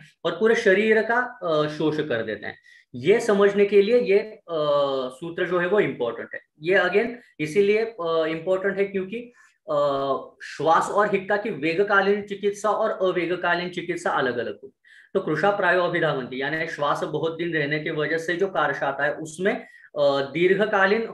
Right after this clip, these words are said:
होने की वजह से जो क्षय हुआ है उसको ध्यान में रखकर हमें चिकित्सा करनी पड़ सकती है, इसके लिए ये important है। ओके,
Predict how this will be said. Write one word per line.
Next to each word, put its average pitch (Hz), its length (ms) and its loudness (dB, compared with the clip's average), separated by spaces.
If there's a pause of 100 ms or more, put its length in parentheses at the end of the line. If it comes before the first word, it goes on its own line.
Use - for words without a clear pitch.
होने 165 220 -4
की 185 120 -2
वजह 170 300 0
से 214 420 -4
जो 185 180 0
क्षय 180 300 0
हुआ 147 300 0
है 185 220 -6 (200)
उसको 160 320 0
ध्यान 175 240 2
में 190 340 0
रखकर 190 280 2
हमें 190 220 -4
चिकित्सा 165 400 -4
करनी 147 260 -2
पड़ 135 200 -2
सकती - 340 -6
है, 214 220 -2 (200)
इसके 160 280 0
लिए 208 120 6
ये 220 140 4
important 117 600 -2
है। - 200 -18 (260)
ओके, 180 140 -8